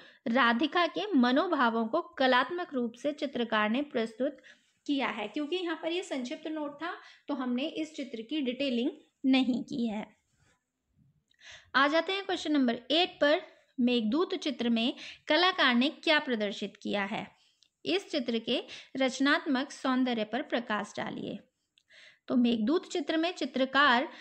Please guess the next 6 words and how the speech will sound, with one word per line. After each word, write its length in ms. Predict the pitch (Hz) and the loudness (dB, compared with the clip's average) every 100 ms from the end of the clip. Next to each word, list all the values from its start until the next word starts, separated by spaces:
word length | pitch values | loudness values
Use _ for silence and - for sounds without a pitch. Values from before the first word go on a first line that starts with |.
| - _ | -20 _
राम 340 | 254 294 415 311 | 4 4 4 2
गोपाल, 580 | 247 247 233 226 294 - _ _ _ _ _ _ _ _ _ _ _ _ _ _ _ _ _ _ - _ _ _ _ _ _ _ _ _ _ _ _ _ - - - - _ _ _ _ - | 2 4 4 4 0 -4 _ _ _ _ _ _ _ _ _ _ _ _ _ _ _ _ _ _ -20 _ _ _ _ _ _ _ _ _ _ _ _ _ -20 -16 -18 -20 _ _ _ _ -20
सॉरी, 480 | - 240 214 277 - | -10 -6 -4 -6 -8
हाँ, 580 | - - 220 - _ _ - | -8 -4 -4 -4 _ _ 0
तो 80 | |
मेघदूत 600 | 254 262 359 370 311 311 | 4 6 4 2 0 0